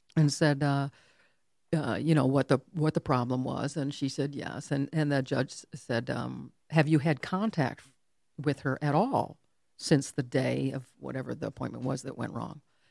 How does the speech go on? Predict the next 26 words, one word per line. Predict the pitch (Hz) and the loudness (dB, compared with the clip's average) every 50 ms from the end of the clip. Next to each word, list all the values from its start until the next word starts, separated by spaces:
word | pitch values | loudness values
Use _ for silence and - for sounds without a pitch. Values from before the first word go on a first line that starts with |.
| _ - | _ 0
And | 196 180 - | 2 2 4
she | - 208 202 | 4 2 2
said, | - - 208 202 180 | 4 4 2 4 4
"No." | 196 214 247 285 - - - - - _ _ _ _ _ _ - | 2 0 2 0 -4 -6 -8 -8 -12 _ _ _ _ _ _ 0
And | 160 160 | 4 4
then | 165 165 | 4 4
she | - - | 4 2
went | 170 180 185 196 | 2 2 2 2
on | 196 202 208 208 220 | 2 4 4 2 2
and | |
on. | 254 277 269 240 | 2 0 0 0
And | 156 135 | 0 0
so | - - 160 | 4 4 4
the | 147 143 | 4 4
first | - - 180 180 180 - - | 4 4 4 4 4 4 2
thing, | 233 226 214 185 | 2 4 4 6
he | 180 190 | 4 4
comes | - 202 180 170 165 | 4 2 2 2 0
to | - 170 | -4 -4
me | 175 190 202 196 | -2 0 0 2
and | 180 | 2
he | 170 165 | 2 2
says, | - - 180 165 156 - - | 0 2 0 0 0 -2 -2
he | 160 180 170 | -2 0 2
says, | 156 - - 165 156 139 139 - | 2 2 2 2 2 0 0 -4
uh, | 143 135 131 131 135 139 | -4 -4 -4 -4 -6 -6